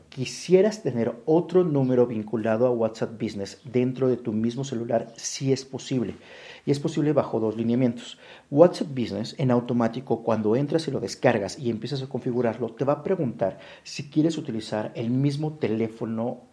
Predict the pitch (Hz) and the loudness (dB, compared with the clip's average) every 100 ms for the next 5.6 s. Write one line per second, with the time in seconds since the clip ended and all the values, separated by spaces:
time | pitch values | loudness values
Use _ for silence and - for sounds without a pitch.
0 | - - 123 110 107 113 - 127 117 120 | -16 -4 0 2 4 2 2 -2 0 0
1 | 127 120 117 113 113 104 107 104 104 104 | 0 -2 -4 -6 -6 -2 -2 0 -2 -2
2 | - 110 - - - - - - - - | -4 -4 -6 -20 -20 -20 -20 -20 -12 0
3 | 135 135 156 196 - - 120 110 113 113 | 2 4 4 2 -2 0 0 0 0 0
4 | 117 143 - 143 - 143 - 175 170 214 | 2 0 -4 -8 -6 -4 0 2 2 -2
5 | 143 131 107 101 98 | -4 -6 -4 -4 -4